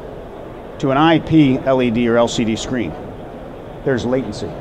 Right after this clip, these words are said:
There's no latency in that C R T. They looked at me and said, "I can't do my job. It takes me three seconds to switch a camera on this new, uh, this, this new monitor. I can't do my job." I said, "Well, I'm sorry, but they don't make these anymore." <laughs> So we're gonna have to find a middle ground.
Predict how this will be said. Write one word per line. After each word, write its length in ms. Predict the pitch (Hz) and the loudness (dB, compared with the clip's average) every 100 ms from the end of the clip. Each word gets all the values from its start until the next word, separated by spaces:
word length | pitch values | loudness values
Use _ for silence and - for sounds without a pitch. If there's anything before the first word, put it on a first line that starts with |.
| - - - - - | -14 -14 -14 -14 -10
There's 160 | 127 120 | -8 0
no 220 | 151 165 | 4 6
latency 400 | 160 127 - 131 | 6 4 -2 -2
in 80 | 123 | -2
that 160 | 117 | -2
C 180 | - 123 | -4 -2
R 100 | 113 | -2
T. 240 | 104 117 101 - - - - - - - - - - - - - - - - - - 131 | -2 -6 -8 -10 -14 -14 -14 -14 -14 -14 -14 -14 -14 -14 -14 -14 -16 -16 -16 -16 -10 0
They 100 | 160 | 4
looked 200 | 185 151 | 6 6
at 60 | |
me 60 | 147 | 4
and 60 | |
said, 120 | 143 127 | 4 2
"I 40 | |
can't 240 | - 156 | 2 0
do 80 | 151 | 2
my 140 | 127 110 | 2 2
job. 260 | 127 139 - - - - - - - | 2 0 -6 -14 -14 -14 -14 -14 -8
It 80 | 143 | 0
takes 180 | 180 175 | 0 2
me 100 | 170 | 0
three 240 | - 185 | 0 0
seconds 400 | - 160 143 127 | 2 2 2 -4
to 60 | 113 | -6
switch 280 | - 131 104 | -4 -4 -4
a 20 | |
camera 300 | 139 151 98 - - - - | -4 -4 -4 -8 -12 -14 -8
on 140 | 110 117 | -4 -4
this 160 | 110 | -4
new, 100 | 135 | -4
uh, 140 | 110 117 123 | -4 -4 -2
this, 180 | 127 107 | -2 -4
this 160 | 127 | -6
new 100 | 107 | -4
monitor. 300 | 123 139 107 | 0 0 -2
I 60 | 92 | -4
can't 200 | - 127 | -6 -6
do 80 | 107 | -6
my 120 | 92 | -6
job." 280 | 120 131 101 | -4 -2 -2
I 40 | |
said, 80 | - | -4
"Well, 120 | 107 | -4
I'm 80 | 104 | -2
sorry, 280 | - 147 98 | 2 2 2
but 120 | 95 | 0
they 60 | 131 | -2
don't 160 | 98 | 0
make 180 | 123 - | -2 -4
these 180 | 90 78 | -8 -10
anymore." 400 | 82 78 - - | -10 -12 -12 -12
<laughs> 680 | - - - - - - - | -14 -14 -14 -14 -16 -16 -14
So 120 | - | -4
we're 120 | - | 2
gonna 120 | 147 127 | 4 4
have 120 | 120 | 0
to 60 | |
find 300 | 117 120 127 | -2 -4 -2
a 20 | 110 | 0
middle 200 | 120 101 | 2 2
ground. 340 | 123 120 | 0 -2